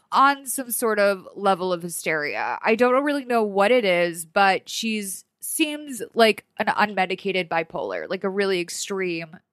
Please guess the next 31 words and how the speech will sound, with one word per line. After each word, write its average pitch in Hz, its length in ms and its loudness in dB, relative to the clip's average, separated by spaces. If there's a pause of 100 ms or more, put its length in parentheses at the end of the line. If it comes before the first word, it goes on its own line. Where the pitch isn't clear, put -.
example 160 500 -8
of 101 140 -8
it. 110 220 -6 (640)
And 208 280 2
she's 233 240 -2
dating 240 320 2
this 247 240 -6
new 196 160 -8
guy, 196 680 2 (200)
and 208 400 -2
he's, 254 500 -6
like, 196 640 0 (880)
he's 359 120 -2
an 349 60 6
old-ass 220 440 4
man. 170 240 -4
He's, 233 120 -6
like, 269 120 0
forty-five, 240 1000 4
and 240 160 -8
the 254 100 -4
only 285 180 -4
reason 254 360 -4
why 214 220 4
I 180 60 -2
call 208 240 -2
him 202 80 -4
an 180 60 -8
old-ass 185 440 -2
man, 202 380 -4 (720)
um, 202 420 4